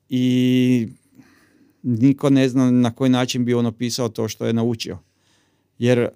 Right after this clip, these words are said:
to što te, što te taj sistem uči je u biti samo, a, znanje o životu.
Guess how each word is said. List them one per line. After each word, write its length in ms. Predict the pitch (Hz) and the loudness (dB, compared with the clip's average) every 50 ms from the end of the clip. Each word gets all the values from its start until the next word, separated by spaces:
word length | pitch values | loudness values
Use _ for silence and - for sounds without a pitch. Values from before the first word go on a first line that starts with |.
| _ _ _ | _ _ _
to 180 | - 147 160 151 | -2 0 0 0
što 160 | - - 135 | 0 -4 -6
te, 160 | 131 - 131 123 120 120 123 120 117 120 131 123 | -6 -4 -4 -2 -2 -2 -2 -4 -4 -6 -6 -8
što 180 | 113 - 131 123 | -8 -8 -8 -10
te 140 | - 127 | -10 -10
taj 200 | 113 - 131 131 | -8 -4 -4 -4
sistem 480 | 120 - 131 117 - - 143 131 123 117 | -2 -4 -6 -6 -4 -2 0 0 0 -2
uči 380 | - 120 170 196 190 - 147 131 | -2 -4 -4 -4 -4 -2 -2 0
je 60 | 120 | 0
u 120 | 120 117 | 0 0
biti 260 | 117 135 139 139 - | -2 -4 -6 -6 -6
samo, 420 | 117 - - 123 123 147 156 156 151 _ _ _ _ _ _ _ _ _ _ | -8 -6 -4 -4 -2 -2 -2 -4 -6 _ _ _ _ _ _ _ _ _ _
a, 380 | - 117 117 120 117 113 101 - _ - | -8 -4 -2 -2 -2 -2 -4 -6 _ -8
znanje 840 | 135 110 110 117 113 123 117 117 117 131 147 160 175 196 202 185 147 - _ _ _ _ _ _ _ _ _ _ _ _ _ _ _ _ _ _ _ _ _ _ _ _ _ _ _ _ _ _ _ _ _ _ _ _ _ _ - | -8 -8 -6 -4 -4 -2 -2 -2 -2 -2 -2 -2 -2 -4 -6 -6 -10 -12 _ _ _ _ _ _ _ _ _ _ _ _ _ _ _ _ _ _ _ _ _ _ _ _ _ _ _ _ _ _ _ _ _ _ _ _ _ _ -4
o 100 | 151 156 | -2 0
životu. 480 | 143 165 170 156 160 156 - - - | 2 4 4 6 4 4 2 0 -16